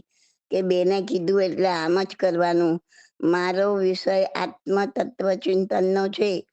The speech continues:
બાહ્ય ક્રિયાકાંડ બાબત જેને જે યોગ્ય લાગે તે કરો. બરાબર ને? મારું પુસ્તક પ્રશ્નોત્તર રત્નમાલા ભાગ બે માં સવાલ નંબર એકસો બાર થી એકસો ચોવીસ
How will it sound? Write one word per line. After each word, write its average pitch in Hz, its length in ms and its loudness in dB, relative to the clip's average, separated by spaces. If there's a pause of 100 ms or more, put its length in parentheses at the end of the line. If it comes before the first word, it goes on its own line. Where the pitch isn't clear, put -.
(340)
બાહ્ય 196 420 2
ક્રિયાકાંડ 190 800 0
બાબત 190 420 0 (440)
જેને 196 340 0
જે 175 340 0
યોગ્ય 196 420 0
લાગે 175 300 0
તે 185 140 -4
કરો. 175 240 -2 (1040)
બરાબર 214 360 0
ને? 190 160 -4 (1500)
મારું 196 280 0
પુસ્તક - 300 -4 (180)
પ્રશ્નોત્તર 190 640 -2
રત્નમાલા 190 840 0 (680)
ભાગ 175 420 0
બે 190 240 0
માં 196 260 0
સવાલ 190 360 0
નંબર 190 420 2
એકસો 185 340 -4
બાર 185 280 -2
થી 208 240 -2
એકસો - 240 -4
ચોવીસ 196 460 -2